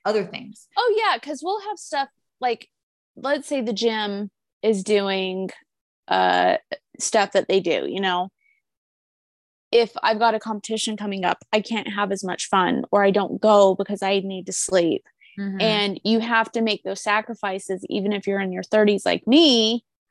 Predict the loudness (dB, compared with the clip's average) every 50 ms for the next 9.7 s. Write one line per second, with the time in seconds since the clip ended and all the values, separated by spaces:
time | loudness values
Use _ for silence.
0 | _ _ _ _ -2 0 2 2 2 0 -2 -4 -6 -8 -10 -10 -8 -6 -2 0
1 | 2 2 2 2 2 0 -2 -4 -4 -4 -6 -6 -8 -8 -6 -6 -4 -4 -4 -4
2 | -4 -6 -6 -8 -6 -2 0 0 0 0 0 -2 -2 -2 -2 -4 -4 -4 -4 -6
3 | -8 _ _ _ _ _ _ _ _ _ _ _ -6 -2 0 2 2 2 2 4
4 | 2 2 2 2 2 2 4 2 2 0 0 -2 -2 -2 -4 -6 -8 -8 -8 -6
5 | -8 -8 -10 -10 -14 _ _ -2 0 0 0 0 -2 -6 -12 -20 _ _ _ _
6 | _ _ _ _ _ _ _ _ -2 0 2 2 2 0 -2 -2 -4 _ _ _
7 | _ _ _ _ _ _ _ _ _ 0 0 0 2 4 4 6 6 4 4 2
8 | 0 2 2 2 0 -2 _ -2 -2 0 0 -2 -4 -6 -6 -6 -6 -8 -6 -4
9 | 0 0 0 0 0 -2 -6 -4 -2 -2 -2 -4 -6 _